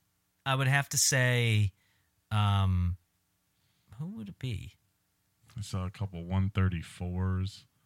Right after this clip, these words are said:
Speaker 1: Hold on, let me get this little mini player out of here. Well, who was the do, do, do, do?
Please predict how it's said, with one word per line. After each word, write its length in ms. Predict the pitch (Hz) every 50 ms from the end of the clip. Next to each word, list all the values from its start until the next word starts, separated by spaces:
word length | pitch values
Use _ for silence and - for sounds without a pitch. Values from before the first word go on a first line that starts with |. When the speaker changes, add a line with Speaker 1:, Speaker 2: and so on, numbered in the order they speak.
| _ _ _ _ _ -
Speaker 1:
Hold 160 | 104 98 92 85
on, 80 | 82
let 100 | 64 71
me 140 | 104 110 104
get 160 | 95 92 95
this 200 | - 92 98 -
little 160 | 98 95 90
mini 240 | 87 90 95 90 90
player 320 | 87 - - 90 82 80 82
out 80 | 80 80
of 60 | 87
here. 280 | 90 92 95 92 92 - _ _ _ _ _ _ _ _ _ _ _ _ _ _ _ _ -
Well, 100 | 107 104
who 140 | 95 135 143
was 260 | 151 156 143 123 117
the 580 | 113 113 113 113 110 110 110 110 107 107 107 104
do, 100 | - - 110 -
do, 100 | - 95 -
do, 100 | - 95 90 -
do? 100 | -